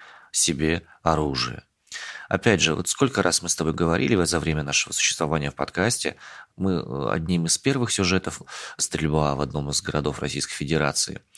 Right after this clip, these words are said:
И сколько говорили по поводу того чиновники о том, что вот новые меры, тащить, не пущать. Господа, ну вот двадцать седьмое сентября, прошел год,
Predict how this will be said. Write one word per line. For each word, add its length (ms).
И 160
сколько 380
говорили 320
по 140
поводу 300
того 420
чиновники 600
о 60
том, 180
что 200
вот 460
новые 400
меры, 380
тащить, 680
не 100
пущать. 640
Господа, 760
ну 240
вот 340
двадцать 300
седьмое 340
сентября, 640
прошел 400
год, 460